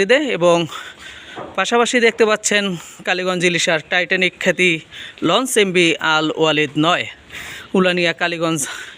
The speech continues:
ইলিশা নৌ রুটের টাইটানিক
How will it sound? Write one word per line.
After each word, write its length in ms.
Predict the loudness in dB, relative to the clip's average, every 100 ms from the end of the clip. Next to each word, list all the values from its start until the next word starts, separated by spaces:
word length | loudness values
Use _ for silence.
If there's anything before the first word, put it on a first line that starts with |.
| -6 0
ইলিশা 320 | 0 0 -2 -4 -10 -18 -16 -14 -8 0 2
নৌ 120 | 4 2
রুটের 300 | 2 0 -2 -10 -16 -20 -20 -20 -18 -20 -12 -4
টাইটানিক 420 | 0 2 2